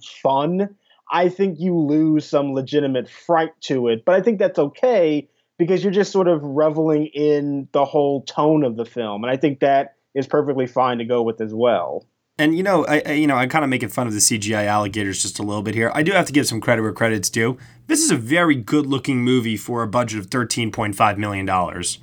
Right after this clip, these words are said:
Speaker 1: Oh, yeah. I definitely agree. It, it does not look as cheap as it could have.
Speaker 2: Those alligators could have looked awful.
Speaker 1: Yeah.
Speaker 2: I mean, like, really awful.
Speaker 1: Yeah.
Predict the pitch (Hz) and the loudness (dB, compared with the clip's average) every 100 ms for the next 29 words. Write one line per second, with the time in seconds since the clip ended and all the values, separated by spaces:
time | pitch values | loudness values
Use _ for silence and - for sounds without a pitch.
0 | - - - - 226 175 101 - 117 131 | -20 -16 -16 -2 2 2 2 -4 -6 0
1 | 147 160 151 135 123 120 127 123 127 147 | 2 2 0 -2 -2 -2 -2 -2 -2 -4
2 | 143 123 131 147 135 160 185 196 170 156 | -4 -6 0 0 2 2 4 2 2 2
3 | 151 143 - - 160 139 139 127 131 123 | 2 -2 -4 -2 0 2 2 0 2 0
4 | - - - 165 127 113 90 57 - - | -2 -8 2 2 4 0 0 -4 -12 -18
5 | - - 131 202 190 170 147 151 131 - | -20 -2 2 2 4 4 4 2 2 0
6 | 135 131 120 104 - _ 127 113 117 113 | 0 0 0 -4 -10 _ -4 2 4 4
7 | - 90 80 - - - - 156 139 104 | 0 -8 -8 -14 -20 -20 -4 2 2 0
8 | 147 - _ _ - 143 143 135 131 123 | -6 -18 _ _ 0 2 2 2 0 0
9 | 117 98 - - 123 131 143 131 131 120 | 0 -4 -12 -8 -2 2 4 4 2 0
10 | 110 98 90 - 87 85 175 | 0 0 -4 -6 -12 -2 0